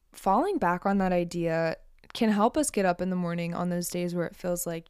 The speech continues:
you are totally alone in this world and you're disconnected. If you are the type of person that pushes people away when you're feeling down or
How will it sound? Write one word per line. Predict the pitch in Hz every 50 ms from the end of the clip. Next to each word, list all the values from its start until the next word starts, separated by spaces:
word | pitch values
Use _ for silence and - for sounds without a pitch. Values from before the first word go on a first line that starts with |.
| -
you | 190 175 175 185 185 196 202 208 208 214 208 - -
are | 175 170 175 170
totally | - - - - - 190 196 202 202 202 202
alone | 202 190 180 175 175 175
in | 175
this | 175 175 - -
world | - 165 165 165 165 165 -
and | - 175 170
you're | 170 170
disconnected. | - 175 175 - - - 190 175 165 170 _ - - 82 - 180 180 - _ - - - - - - _ _ _ - -
If | 202 196 -
you | 208 214 214 226 233
are | 233 233
the | 220 220
type | - 226 214 208
of | 202
person | - 196 190 185 - 185 185 180
that | 175 170 -
pushes | - 214 202 190 - 196 185
people | - - 185 - - 185
away | 190 185 180 175 165 165 170
when | 170 170 170
you're | 165 170 175
feeling | - - 190 185 185 185 190 180
down | 180 170 170 170 170 170 170 165 170 170 -
or | - 175 175 170 165 165 170